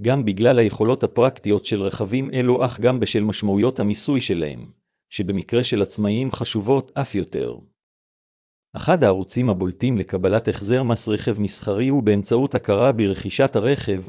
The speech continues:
ובהחזקותיו כהוצאה מוכרת. מהי הוצאה מוכרת?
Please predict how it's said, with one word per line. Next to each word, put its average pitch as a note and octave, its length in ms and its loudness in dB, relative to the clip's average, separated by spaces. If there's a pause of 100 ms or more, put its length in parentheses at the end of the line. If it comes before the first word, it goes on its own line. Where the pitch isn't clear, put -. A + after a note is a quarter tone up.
ובהחזקותיו G2+ 920 0
כהוצאה A2 420 0
מוכרת. E2 680 -4 (1040)
מהי A2+ 280 2
הוצאה C3 420 2
מוכרת? A2+ 760 -2